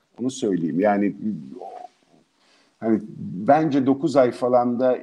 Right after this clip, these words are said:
yetiştirebileceklerdir ama zaman alacak. Dünyaya yayılması daha da uzun zaman alacak. Çünkü sonuç olarak ilaçlar ilk çıktıkları zaman pahalıdırlar. Çünkü ciddi bir masraf vardır arkalarında.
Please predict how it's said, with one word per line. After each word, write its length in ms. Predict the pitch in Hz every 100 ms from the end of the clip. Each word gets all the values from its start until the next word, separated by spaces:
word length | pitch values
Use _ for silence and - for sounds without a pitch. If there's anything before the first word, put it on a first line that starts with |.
| 120
yetiştirebileceklerdir 1800 | 113 - - 123 123 120 117 110 131 127 104 92 85 82 175 175 - -
ama 420 | 117 117 160 165
zaman 320 | - 117 123 120
alacak. 440 | 95 85 90 - _ _ _ _ _
Dünyaya 440 | 104 120 127 139 175
yayılması 540 | 165 135 131 143 170
daha 220 | 120 107
da 80 | 95 -
uzun 220 | 87 87
zaman 300 | 80 82 85
alacak. 460 | 76 78 - 170 -
Çünkü 500 | - 127 135 135 123 - _ _ _ _ _ -
sonuç 440 | - - 143 139 123
olarak 500 | 104 127 156 - - _ - _ _ _ _
ilaçlar 560 | 127 139 143 - 160 151 -
ilk 180 | 185 -
çıktıkları 500 | - - - 120 110
zaman 360 | 143 165 143
pahalıdırlar. 1080 | 139 127 110 95 87 76 135 170 - - _ _
Çünkü 240 | - 110 110
ciddi 360 | 117 101 117
bir 260 | 104 92 - _ _ _ _ _ _ -
masraf 720 | 87 92 - - 143 - 98
vardır 280 | 82 80 76
arkalarında. 840 | 73 73 76 67 80 123 170 -